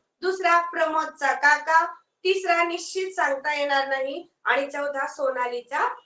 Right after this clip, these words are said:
मामा. पहा, इथं जे, अ, सांगितले, "अरे, संदेशवरून आठवलं, आपला संदेश येणार नाही." तर बरेच मुलं म्हणतील की सोनालीला त्यांना सोडवायला येतात म्हणजे ते ड्रायव्हर असतील, पण तिथे ड्रायव्हर म्हणून त्यांचा उल्लेख केलेला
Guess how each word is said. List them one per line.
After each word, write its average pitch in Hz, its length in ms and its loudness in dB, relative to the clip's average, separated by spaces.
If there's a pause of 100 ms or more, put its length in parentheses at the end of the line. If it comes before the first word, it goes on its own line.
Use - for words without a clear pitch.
मामा. - 380 -2 (680)
पहा, - 380 4 (880)
इथं 427 320 -2
जे, 392 460 2
अ, 269 160 4
सांगितले, 330 440 0
"अरे, 294 300 4
संदेशवरून 392 760 0
आठवलं, 320 360 2
आपला 302 320 0
संदेश 349 500 -2
येणार 262 280 -2
नाही." 190 220 -10 (280)
तर 285 40 -8
बरेच 381 340 0
मुलं 392 220 6
म्हणतील 339 500 0 (120)
की 339 200 -2
सोनालीला 349 520 2
त्यांना 349 300 -2
सोडवायला 320 440 2
येतात 320 280 -2
म्हणजे 285 260 -8
ते 294 280 -14
ड्रायव्हर 302 360 2
असतील, 294 540 -4 (120)
पण 359 120 0
तिथे 415 220 2
ड्रायव्हर 403 440 4
म्हणून 359 280 0
त्यांचा 381 280 -2
उल्लेख 330 300 -4
केलेला 320 680 2